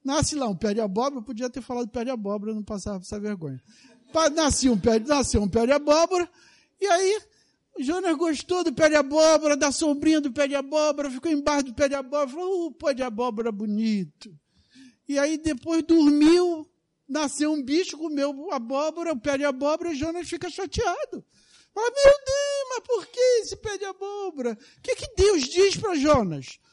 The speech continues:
"Jonas, tu tá chateado com o pé de abóbora que você não plantou?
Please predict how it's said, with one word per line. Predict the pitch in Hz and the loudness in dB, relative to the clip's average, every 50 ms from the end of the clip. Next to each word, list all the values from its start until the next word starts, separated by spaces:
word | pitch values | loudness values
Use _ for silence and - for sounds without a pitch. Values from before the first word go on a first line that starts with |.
| _ _ _ _ _ | _ _ _ _ _
"Jonas, | - 247 285 320 330 339 359 302 254 - | -2 0 0 2 2 2 2 0 0 -2
tu | - 247 | -6 -2
tá | - - 302 | 0 0 0
chateado | 294 - 311 294 - - - 277 302 302 320 | 0 -2 -6 -6 -6 -4 -4 -2 -2 -2 -2
com | 262 269 | -2 -4
o | 269 233 | -4 -2
pé | - 285 285 | -2 -2 -2
de | 269 285 | 0 -2
abóbora | 277 254 208 196 233 254 285 311 302 294 269 254 | -2 -2 -2 -2 0 2 2 2 0 0 -2 -2
que | - | -2
você | 277 262 262 240 - - 330 | -4 -4 -4 -4 -4 -4 -2
não | 285 294 269 | 0 0 0
plantou? | 240 - 277 254 247 220 160 - 220 226 247 277 330 339 339 | 0 0 -2 -2 -2 -2 -4 -6 -4 -4 -2 -4 -4 -6 -10